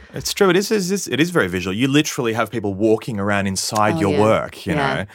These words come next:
Speaker 1: But, I mean, that's,
Speaker 2: Yeah.
Speaker 1: that's true. Whenever you see these renovation shows on T V, they always have that thing where you, you've got the old picture and then
Speaker 2: Yeah.
Speaker 1: it just, like,
Speaker 2: <laughs>
Speaker 1: screen wipe across and you
Speaker 2: Yeah.
Speaker 1: see the new thing, and it, it
Speaker 2: Yeah.
Speaker 1: really is quite striking.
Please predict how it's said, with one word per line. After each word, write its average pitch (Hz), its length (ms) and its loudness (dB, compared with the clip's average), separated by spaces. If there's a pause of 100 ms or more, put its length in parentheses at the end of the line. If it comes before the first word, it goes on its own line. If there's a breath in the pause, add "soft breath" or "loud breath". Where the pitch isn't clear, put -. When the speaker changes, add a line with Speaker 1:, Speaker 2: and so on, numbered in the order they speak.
(260 loud breath)
Speaker 1:
But, 131 140 2
I - 20 4
mean, 147 140 0
that's, 156 240 0
Speaker 2:
Yeah. 147 80 -10
Speaker 1:
that's 139 160 -6
true. 127 180 0
Whenever 107 200 0
you 95 80 -2
see 90 200 -2
these 85 180 -2
renovation 82 520 -4
shows 76 280 -8
on 80 140 -6
T 82 160 -6
V, 80 160 -4
they 80 100 -4
always 82 240 -2
have 80 140 -10
that - 160 -8
thing 87 160 -10
where 82 100 -6
you, 82 80 -8
you've - 280 -18
got 101 120 -4
the 101 140 -4
old 104 320 2
picture 95 320 -8
and 92 100 -2
then 85 120 -2
Speaker 2:
Yeah. 87 40 -4
Speaker 1:
it 90 40 -4
just, - 240 -4
like, 175 180 2
Speaker 2:
<laughs> - 300 -6
Speaker 1:
screen 113 460 0
wipe 101 280 2
across 98 500 0
and 98 120 -2
you 101 80 4
Speaker 2:
Yeah. 95 80 4
Speaker 1:
see 101 100 2
the 95 120 -2
new 95 240 0
thing, 95 360 -2
and 92 100 0
it, - 40 2
it - 20 0
Speaker 2:
Yeah. 156 180 2
Speaker 1:
really 98 240 0
is 90 120 -4
quite - 240 -4
striking. 85 600 -4